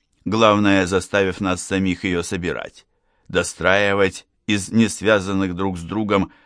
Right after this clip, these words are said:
случайных эпизодов, деталей и реплик, увиденных и услышанных кретином. Может быть, Фолкнер хотел, чтобы мы ощутили себя соавторами и собрали из осколков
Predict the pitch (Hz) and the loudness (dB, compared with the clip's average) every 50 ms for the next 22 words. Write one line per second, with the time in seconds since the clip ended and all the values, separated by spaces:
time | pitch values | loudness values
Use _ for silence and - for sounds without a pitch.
0 | _ _ - - 107 107 104 - - 98 87 87 85 85 78 - 82 73 - 80 | _ _ -10 -4 -2 -2 0 2 2 2 4 4 2 0 -2 -4 -6 -8 -8 -8
1 | 69 67 82 98 113 113 98 101 92 - - _ _ _ _ _ _ - 208 240 | -8 -4 0 0 2 2 2 0 -2 -2 -6 _ _ _ _ _ _ -4 -2 -2
2 | 214 - - 175 180 170 165 151 147 143 127 - - 101 95 90 120 156 156 - | -2 -2 -2 -2 -2 -2 -2 -2 -2 -2 -2 -2 -2 -4 -2 -2 -2 -4 -4 -4
3 | - 117 113 113 - 104 98 113 113 104 104 101 101 95 - 104 101 95 92 - | -4 -6 -6 -4 -6 -6 -4 -4 -4 -4 -4 -4 -4 -4 -6 -6 -6 -6 -6 -4
4 | - 107 95 - 95 95 98 95 87 - _ - 107 98 90 85 - - 90 87 | -4 -6 -4 -4 -4 -4 -2 -4 -4 -6 _ -6 -4 -4 -4 -4 -6 -6 -6 -4
5 | 95 143 160 156 - _ _ _ _ _ _ _ _ _ _ _ _ _ _ _ | -4 -4 -4 -6 -10 _ _ _ _ _ _ _ _ _ _ _ _ _ _ _
6 | _ 85 98 120 120 117 131 113 107 104 123 123 117 - - - 123 123 117 113 | _ 0 2 2 4 2 0 -2 -2 -2 -4 -4 -4 -6 -4 0 0 0 0 0
7 | - 123 117 110 - - 104 95 - 113 110 107 - - 107 104 104 107 107 104 | 0 -2 -2 0 0 -2 -2 0 0 0 0 0 0 -2 -2 -2 0 0 0 2
8 | 107 104 101 - - 101 95 - 110 101 101 98 - 101 95 95 95 95 95 _ | 0 0 -2 -4 -8 -8 -6 -4 -2 -2 -2 -2 -4 -2 0 2 2 2 0 _
9 | _ - - - 82 92 123 147 151 - - - 76 71 69 67 71 69 - _ | _ -10 -4 0 2 2 2 2 0 -2 -6 -10 -8 -8 -8 -8 -10 -10 -12 _
10 | _ _ _ _ - - - - - 104 - - 120 113 110 120 151 156 147 135 | _ _ _ _ -20 -18 -8 -4 -2 -2 0 2 0 2 2 2 2 2 2 2
11 | 131 127 117 123 120 117 - - 135 131 120 135 127 120 117 | 2 0 0 -2 -4 -4 -2 0 0 0 2 2 0 0 -2